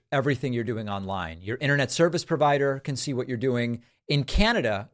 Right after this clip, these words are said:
Google and Facebook have started blocking Canadians from accessing news content. That's something else a V P N lets you circumvent. The V P N I trust is our sponsor, Private Internet Access,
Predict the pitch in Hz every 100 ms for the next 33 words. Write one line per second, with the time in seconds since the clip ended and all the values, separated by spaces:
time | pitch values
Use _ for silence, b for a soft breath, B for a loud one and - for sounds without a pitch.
0 | 123 147 165 170 135 - 151 151 - 123
1 | 127 127 - 135 131 110 101 127 139 156
2 | 165 143 131 135 143 143 101 92 92 -
3 | - 123 123 127 143 120 - 117 127 135
4 | 165 202 - 101 85 - - - 104 139
5 | - 160 139 135 131 165 170 - - 127
6 | 113 123 123 120 104 98 104 - 107 -
7 | 107 101 92 90 - _ b b b b
8 | 156 214 - 208 190 180 185 - 165 160
9 | - - 147 147 147 135 143 151 - 180
10 | 196 120 85 _ 139 135 135 - 160 180
11 | 123 92 - - 82 -